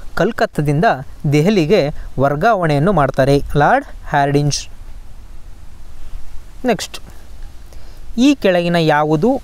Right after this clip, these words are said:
ವಿಫಲವಾದ ನಂತರ ಭಾರತೀಯ ರಾಷ್ಟ್ರೀಯ ಕಾಂಗ್ರೆಸ್ ಕ್ವಿಟ್ ಇಂಡಿಯಾ ಚಳವಳಿಯನ್ನು ಪ್ರಾರಂಭಿಸಿತು? ಅಂದರೆ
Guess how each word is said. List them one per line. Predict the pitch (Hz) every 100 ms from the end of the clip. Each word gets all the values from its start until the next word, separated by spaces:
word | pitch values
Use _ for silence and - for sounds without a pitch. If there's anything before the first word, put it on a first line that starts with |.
| -
ವಿಫಲವಾದ | 170 - 196 180 151 143
ನಂತರ | 135 131 131 143 240 - - - - - -
ಭಾರತೀಯ | 147 165 185 233 233 202
ರಾಷ್ಟ್ರೀಯ | 156 - 190 165
ಕಾಂಗ್ರೆಸ್ | 139 127 123 208 - - - -
ಕ್ವಿಟ್ | 214 220
ಇಂಡಿಯಾ | 277 269
ಚಳವಳಿಯನ್ನು | - 165 147 139 240
ಪ್ರಾರಂಭಿಸಿತು? | - 185 160 - -
ಅಂದರೆ | - - 151 220